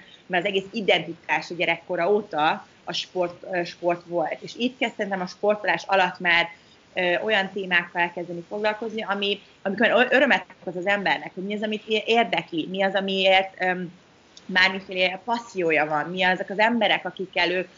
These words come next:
körbe szeretné venni magát a, a későbbiekben. És, ö, és itt a Margit, ö,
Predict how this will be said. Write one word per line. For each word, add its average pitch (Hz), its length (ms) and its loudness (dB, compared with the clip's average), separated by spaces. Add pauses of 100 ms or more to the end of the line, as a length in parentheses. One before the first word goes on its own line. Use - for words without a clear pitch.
(140)
körbe 190 280 -2
szeretné 185 400 -4
venni 196 280 -2
magát 156 440 -2
a, 175 220 -10
a 170 100 -4
későbbiekben. 160 1000 -2 (320)
És, 170 440 -2
ö, 170 240 4
és 175 320 -2
itt 185 140 -6
a 180 60 -2
Margit, 196 460 0
ö, 170 200 2